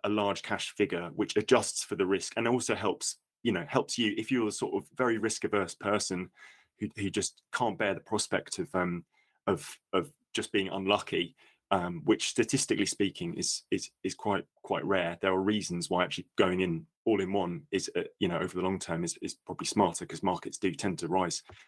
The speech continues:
over time. Um, but yeah, that's, uh,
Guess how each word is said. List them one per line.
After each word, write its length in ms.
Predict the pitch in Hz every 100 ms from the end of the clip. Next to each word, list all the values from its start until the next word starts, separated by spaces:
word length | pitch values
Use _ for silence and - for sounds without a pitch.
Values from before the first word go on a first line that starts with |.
| - -
over 140 | 95
time. 380 | 90 92 85 85 _ - _ _ -
Um, 560 | 92 87 85 85 85 - _ _ _ -
but 100 | 110
yeah, 100 | - -
that's, 280 | 95 - -
uh, 280 | 85 85